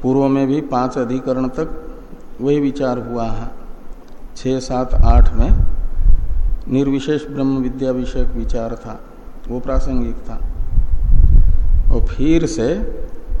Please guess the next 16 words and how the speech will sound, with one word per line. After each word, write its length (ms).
सगुण 640
ब्रह्म 260
विद्या 480
विषयक 400
विचार 480
जो 160
पांच 300
अधिकरणों 680
तक 380
हुआ 260
था, 240
उसी 260
सगुण 420
ब्रह्म 260
विद्या 380
विषयक 540